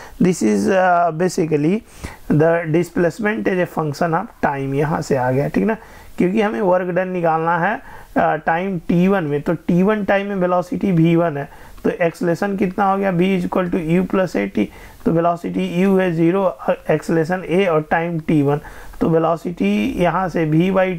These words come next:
टी वन की जो वैल्यू है, एक्सेलरेशन A की वैल्यू आ जाएगी। तो अगर वर्क डन हमें निकालना, ध्यान रखना, एक ज-, टी एक जनरल टाइम है, टी एक जनरल टाइम है, जनरल टाइम, और यही हमें चाहिए as a function of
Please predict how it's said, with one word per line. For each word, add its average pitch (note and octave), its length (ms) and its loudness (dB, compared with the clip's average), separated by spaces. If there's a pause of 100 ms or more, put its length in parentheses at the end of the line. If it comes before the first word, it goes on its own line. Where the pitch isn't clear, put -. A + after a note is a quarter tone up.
टी D#3+ 160 4
वन F#3+ 200 0
की F3+ 120 2
जो F3 80 4
वैल्यू D3+ 300 2
है, E3 140 2 (100)
एक्सेलरेशन D#3+ 500 0 (120)
A E3+ 180 2
की G#3 100 -2
वैल्यू G3 280 2
आ F#3 60 4
जाएगी। F3 380 0 (480)
तो C#4 60 0
अगर F#3 460 0
वर्क F3 400 2
डन F#3+ 260 0
हमें F3+ 180 -2
निकालना, D#3 400 0
ध्यान E3+ 300 0
रखना, F3+ 200 -2
एक F3+ 340 2
ज-, E3+ 140 0 (160)
टी F#3+ 200 2
एक F3+ 180 2
जनरल F3 420 0
टाइम C#3+ 280 -2
है, D3 80 2
टी D#3+ 240 2
एक B3+ 300 -2 (480)
जनरल E3 580 0
टाइम D#3+ 380 -2
है, E3 260 -2
जनरल D#3 420 0
टाइम, D#3 320 -2 (400)
और D#3+ 180 0
यही F3+ 280 0
हमें F3+ 240 -2
चाहिए E3 480 0
as D#3+ 120 0
a - 100 -16
function E3+ 340 -2
of E3 120 0